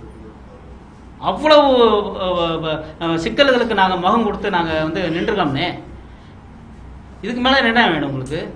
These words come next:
என்ன செய்ய முடியும் நாங்க? சொல்லுங்க. இருக்கக்கூடிய மத்த பொறுப்பாளர்களையாவது நீங்க வந்து, அஹ், அரவணைச்சு சரியான திசையில கொண்டு போங்க. அப்படி ச-, வ-, வ-, வ-,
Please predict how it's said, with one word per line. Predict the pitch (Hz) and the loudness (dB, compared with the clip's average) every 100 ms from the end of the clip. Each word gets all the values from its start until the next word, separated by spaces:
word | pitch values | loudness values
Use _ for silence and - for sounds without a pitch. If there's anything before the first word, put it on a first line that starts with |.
| - - - - - - - - - | -18 -20 -20 -20 -20 -20 -20 -18 -4
என்ன | 226 285 | 0 0
செய்ய | 262 254 | 0 -2
முடியும் | 220 180 | 0 0
நாங்க? | 165 | 0
சொல்லுங்க. | 151 185 202 233 240 - - - - - - - - - - - - - | -2 -4 -4 -8 -10 -16 -20 -20 -20 -20 -20 -20 -20 -20 -20 -20 -20 -8
இருக்கக்கூடிய | 175 214 240 233 208 175 | -6 -4 -4 -2 -2 -2
மத்த | 190 220 | -4 -4
பொறுப்பாளர்களையாவது | 202 208 208 226 214 196 208 190 | -4 -4 -2 -2 -2 -2 -2 -2
நீங்க | 170 160 | -4 -2
வந்து, | 156 160 160 - - | -2 -2 -4 -8 -12
அஹ், | 156 151 | -6 -2
அரவணைச்சு | 160 180 175 - | 0 0 0 -4
சரியான | - 170 196 196 | -6 -6 -4 -4
திசையில | 165 151 156 139 | -6 -6 -6 -6
கொண்டு | 165 170 | -6 -6
போங்க. | 147 123 - - - - - - - | -8 -10 -14 -18 -20 -20 -20 -20 -10
அப்படி | 156 175 160 | -6 -4 -2
ச-, | 165 139 - - | -4 -4 -8 -8
வ-, | 156 147 | -4 -2
வ-, | 147 143 | -2 -4
வ-, | 147 143 147 - - 139 - | -4 -4 -2 -2 -2 -6 -6